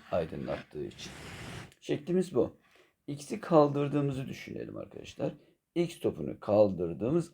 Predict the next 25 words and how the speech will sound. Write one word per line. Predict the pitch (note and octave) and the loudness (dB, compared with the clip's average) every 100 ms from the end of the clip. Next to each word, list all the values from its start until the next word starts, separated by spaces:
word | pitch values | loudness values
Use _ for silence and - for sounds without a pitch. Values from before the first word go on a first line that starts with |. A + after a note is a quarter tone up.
| - | -10
anda | - - - - _ _ _ _ | -8 -8 -8 -8 _ _ _ _
K'dan | - A#2+ A#2+ G#2+ C3 F3 E3 | 6 10 10 8 4 4 2
gelen | A2 G2+ - | 0 -2 -6
ışınlar | - - - B1+ A#1+ | -12 -12 -12 -12 -12
bakın | - - - - - _ | -12 -14 -18 -20 -20 _
Y'ye | A2 A#2+ B2 A#2+ A2+ G#2+ - _ | 4 8 10 8 6 4 -2 _
çarptığında | - F#2+ G#2 - A#2+ D#3 - | -2 2 2 -2 -2 0 2
daha | G#2 C3+ F3+ - | 2 4 2 0
iç | C#3 - - - | -14 -12 -12 -6
bir | A#2 A2+ G2 | 0 0 2
bölgeye | G2+ F#2+ D#2+ F#2+ E2+ | 4 2 2 -2 0
gelecek. | D#2 B1+ B1+ - - _ _ _ _ | -2 -6 -10 -18 -20 _ _ _ _
Şu, | - _ _ B2 | -20 _ _ -6
burası | A#2 D3 C#3+ - C#3+ - | 0 4 4 2 -2 2
da, | F2+ D2 | 4 2
e, | F2 - | -2 -2
daha | G#2 C#3+ | -2 -2
kıs-, | C#3+ - - | -6 -14 -18
küçük | - - - - | -18 -16 -4 2
bir | - G#2 | 4 4
alanda | F#2 E2+ C2 C#2 C#3+ - - - _ - | 2 2 -2 -2 0 0 -8 -20 _ 2
tam | A2+ F2+ | 2 2
gölge | E2 D#2 C2+ | -2 -4 -6
oluşmuş | B1 - - - | -8 -12 -14 -14
olacak. | - - - - - | -14 -16 -20 -20 -20